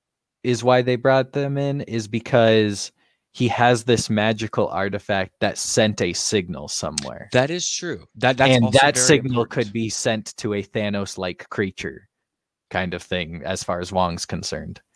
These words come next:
Speaker 2: Right. No, I, I
Speaker 1: Um,
Speaker 2: think that's very important as well.
Speaker 1: and so,
Speaker 2: Um,
Speaker 1: whereas I think
Speaker 2: yeah.
Speaker 1: if he didn't have the Ten Rings, I don't think that scene happens.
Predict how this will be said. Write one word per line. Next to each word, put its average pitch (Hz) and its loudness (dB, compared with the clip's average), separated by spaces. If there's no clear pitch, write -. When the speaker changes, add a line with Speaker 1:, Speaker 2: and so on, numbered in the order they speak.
Speaker 2:
Right. 107 -8
No, 117 4
I, 117 8
I - 4
Speaker 1:
Um, 147 4
Speaker 2:
think 196 -6
that's - -6
very 135 0
important 127 -8
as 104 -12
well. 104 -4
Speaker 1:
and 143 6
so, - 2
Speaker 2:
Um, 101 -6
Speaker 1:
whereas 151 8
I 151 8
think 196 4
Speaker 2:
yeah. 185 4
Speaker 1:
if - -6
he 117 -4
didn't 127 0
have 170 2
the 170 -2
Ten 180 -2
Rings, 180 -4
I 120 0
don't 127 2
think 127 -4
that 85 -4
scene 113 -4
happens. 104 -6